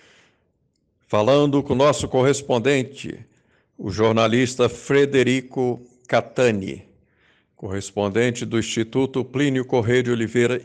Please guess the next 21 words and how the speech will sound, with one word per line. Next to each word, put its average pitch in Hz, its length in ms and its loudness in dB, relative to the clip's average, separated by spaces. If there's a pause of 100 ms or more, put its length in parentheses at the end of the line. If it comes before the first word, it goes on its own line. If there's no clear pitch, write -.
em 135 140 -2
Roma. 101 560 -2 (800)
Boa 151 220 2
tarde, 160 340 2
senhor 123 140 -2
Frederico. 104 720 -2 (680)
Como 165 280 4
estão 156 640 0
as 123 240 -2
notícias 135 720 -2
em 147 80 -2
Roma? 110 580 0 (880)
Eu 127 160 0
soube 143 420 0
que 147 120 -4
houve 139 260 2
uma 143 160 2
pergunta 135 640 0
sobre 147 760 0 (800)
a 117 160 4
representatividade 131 1700 2